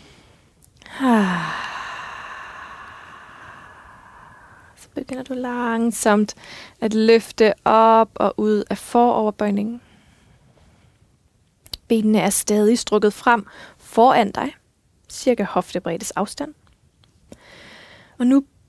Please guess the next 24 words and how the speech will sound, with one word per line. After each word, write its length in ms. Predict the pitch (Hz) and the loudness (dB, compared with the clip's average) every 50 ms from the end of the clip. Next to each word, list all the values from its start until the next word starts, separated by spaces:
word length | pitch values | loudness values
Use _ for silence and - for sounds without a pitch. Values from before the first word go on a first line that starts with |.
| _ _ _ - | _ _ _ 2
bukker 340 | - 214 220 233 233 - 330 | 4 6 6 6 6 4 0
du 260 | - - 285 262 240 - - - _ _ _ _ _ - | 2 2 0 0 0 -2 -8 -20 _ _ _ _ _ -6
det 80 | 202 | -6
højre 380 | 190 - - 185 190 196 - 185 - - | -4 -2 0 2 2 0 0 -4 -10 -10
knæ 320 | - - - 240 269 302 - _ _ _ _ _ _ _ _ _ _ _ _ _ _ _ _ _ _ - - - - _ _ _ _ _ _ | -14 -8 -4 -2 -2 -2 -2 _ _ _ _ _ _ _ _ _ _ _ _ _ _ _ _ _ _ -20 -20 -20 -20 _ _ _ _ _ _
og 140 | - 254 262 | -8 -6 -4
træder 420 | - - - - 269 240 233 226 | -4 -4 -2 2 4 4 4 4
foden 640 | 233 - - - - - 294 285 262 233 208 202 208 - - _ _ _ - | 2 0 -4 -6 0 4 6 8 8 8 6 4 2 -2 -8 _ _ _ -8
på 120 | - 247 - _ _ _ _ _ - | -6 -6 -6 _ _ _ _ _ 2
ydersiden 800 | 240 233 247 277 285 - - - - 208 196 196 196 196 214 - _ _ _ _ _ _ _ _ _ - | 4 4 4 4 2 2 0 -2 2 2 4 4 4 2 -2 -4 _ _ _ _ _ _ _ _ _ -4
af 100 | - 214 | -2 0
det 100 | 208 208 | 2 2
venstre 320 | 185 190 202 196 - - - | 2 2 0 -2 -4 -8 -10
ben. 160 | - - - _ _ _ _ _ _ _ _ _ _ _ _ _ _ _ _ - - _ _ _ _ _ _ _ _ | -12 -14 -18 _ _ _ _ _ _ _ _ _ _ _ _ _ _ _ _ -20 -20 _ _ _ _ _ _ _ _
Så 120 | - - 190 | -10 -6 -6
altså 200 | 185 180 - 156 | -4 -4 -4 -6
et 80 | 156 | -8
bukket 420 | _ _ - 202 233 254 320 302 277 | _ _ 4 4 4 6 4 2 0
højre 380 | - - 156 147 143 127 87 | 0 0 2 2 2 0 -2
knæ, 320 | - - - - 240 277 320 - - _ _ _ _ _ | -4 -8 -6 -2 -2 -2 -2 -4 -8 _ _ _ _ _
foden 360 | - - - 208 196 175 156 | -6 0 2 4 4 4 0
er 60 | 98 | -4
i 60 | 131 | -6
måtten, 380 | 139 151 156 165 - - 349 | -4 0 0 0 0 -2 -6